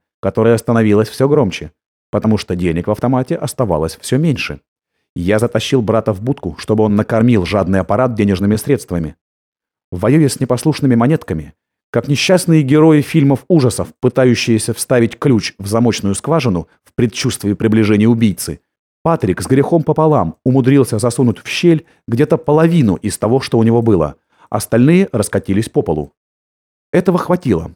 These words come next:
чтобы не оборвать соединение, но было недостаточно, чтобы автомат перестал пищать.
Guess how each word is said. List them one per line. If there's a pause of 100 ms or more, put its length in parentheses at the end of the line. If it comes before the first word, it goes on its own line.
чтобы
не
оборвать
соединение, (140)
но
было
недостаточно,
чтобы
автомат
перестал
пищать.